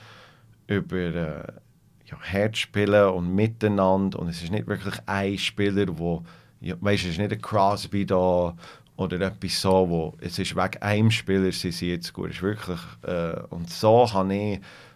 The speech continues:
so bin ich auch erzogen worden, dass so spielt man Eishockey. Das ist über, äh, über die fünf Spieler auf dem Eis oder sechs, wenn man den Goalie da, und, und so, äh, gewinnst Shift für Shift oder Linie für Linie und schaffst füreinander und für die nächste Linie, die kommt.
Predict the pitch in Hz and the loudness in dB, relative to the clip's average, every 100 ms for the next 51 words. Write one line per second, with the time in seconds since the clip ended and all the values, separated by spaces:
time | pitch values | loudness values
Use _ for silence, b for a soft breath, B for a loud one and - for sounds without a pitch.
0 | B _ - 107 107 104 98 98 90 90 | B _ -4 0 2 2 2 0 0 0
1 | 90 92 - 98 95 101 90 90 90 90 | 0 -4 0 0 2 0 2 2 0 -2
2 | 87 85 90 87 85 85 - 104 98 95 | -6 -4 -4 -2 -4 -6 -4 0 0 0
3 | 90 - 123 151 - 147 113 92 95 87 | -4 -2 -2 -2 0 2 2 2 -2 -4
4 | 95 82 - b b _ - 95 87 92 | -4 -4 -6 b b _ -4 -2 0 0
5 | 92 87 - 92 92 87 92 92 104 101 | 0 -2 -4 -6 -6 -6 -6 -4 -4 -2
6 | 98 - 98 95 90 85 98 127 113 87 | -2 0 2 2 0 0 0 2 2 -2
7 | 85 - 95 113 - 101 95 92 95 95 | -4 0 2 2 0 -2 0 0 4 4
8 | 98 95 90 90 87 B B B _ - | 4 2 0 -2 -6 B B B _ -6
9 | 87 85 87 78 - 107 117 113 - - | -4 -4 -8 -6 4 6 6 4 -8 -16
10 | - - - - - 98 95 92 107 101 | -14 -12 -12 -12 -2 0 2 2 0 0
11 | - 92 82 120 123 113 92 87 87 104 | -2 -4 0 2 2 2 0 0 0 2
12 | 101 92 98 92 113 123 113 87 - 95 | 2 0 -2 -2 0 2 2 0 0 0
13 | 87 - - 95 87 85 92 110 107 95 | 0 -4 -6 -4 -4 0 4 4 4 0
14 | 85 85 82 87 101 110 110 107 107 101 | -4 -4 -4 0 4 4 2 -2 -2 -2
15 | 98 85 - 95 | -2 -4 -4 -4